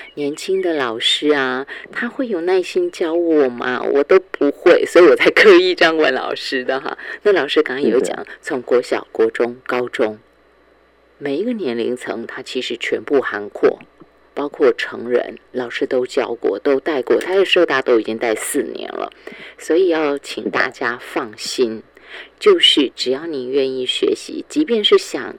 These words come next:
Speaker 1: 要先学会鉴赏，你都很欢迎来上老师的课。老师的课程名称叫做《古典水墨鉴赏与临摹》哈。那在社区大学是罗东社大，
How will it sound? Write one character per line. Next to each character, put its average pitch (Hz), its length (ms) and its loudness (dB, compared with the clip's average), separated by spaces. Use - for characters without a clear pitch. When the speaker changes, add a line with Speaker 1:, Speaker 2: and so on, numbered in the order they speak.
Speaker 1:
要 160 280 0
先 180 440 4
学 120 420 0
会 135 380 4
鉴 170 340 2
赏， - 300 -4
你 - 80 -12
都 151 240 2
很 - 200 -8
欢 127 260 -10
迎 117 140 -10
来 - 140 -16
上 120 220 -6
老 - 140 -12
师 - 200 -6
的 - 100 -2
课。 - 240 -4
老 147 160 -6
师 214 200 2
的 190 140 4
课 214 260 -2
程 120 220 -8
名 120 200 -10
称 135 200 -10
叫 131 160 -6
做 123 140 -4
《古 117 220 -2
典 123 240 -4
水 110 240 -2
墨 123 220 -8
鉴 127 200 -4
赏 104 300 -6
与 107 160 -8
临 107 220 -6
摹》 - 320 -10
哈。 - 260 -14
那 165 320 -4
在 175 280 0
社 202 200 2
区 - 120 -6
大 160 160 -6
学 123 220 2
是 139 280 0
罗 131 140 4
东 214 160 0
社 - 160 2
大， 123 240 -2